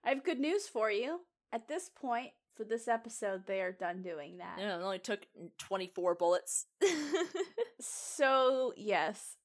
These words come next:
Speaker 1: Uh, Sam figures out that the thing she pulled off of Daniel is how they do the image because she puts it on herself, and suddenly she is Daniel.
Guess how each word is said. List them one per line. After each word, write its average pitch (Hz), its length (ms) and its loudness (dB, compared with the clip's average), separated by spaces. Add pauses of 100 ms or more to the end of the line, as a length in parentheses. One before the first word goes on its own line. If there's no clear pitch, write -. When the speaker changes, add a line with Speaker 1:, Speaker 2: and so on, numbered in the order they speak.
(120)
Speaker 1:
Uh, 226 280 6
Sam 302 480 0
figures 277 380 -8
out 240 280 4
that 214 380 2
the 220 80 -4
thing 226 260 -2
she 226 160 -12
pulled 220 240 0
off 214 160 0
of 214 140 -18
Daniel 202 380 -4
is 202 260 -2
how 202 180 -2
they 196 140 -4
do 202 240 -8
the 202 220 -6
image 190 380 -8
because 208 400 -4
she 220 140 -10
puts 226 260 -6
it 233 60 -2
on 208 160 0
herself, 196 500 -2 (160)
and 208 180 -8
suddenly 208 380 -2
she 214 300 -6
is 196 140 -6
Daniel. 151 540 -10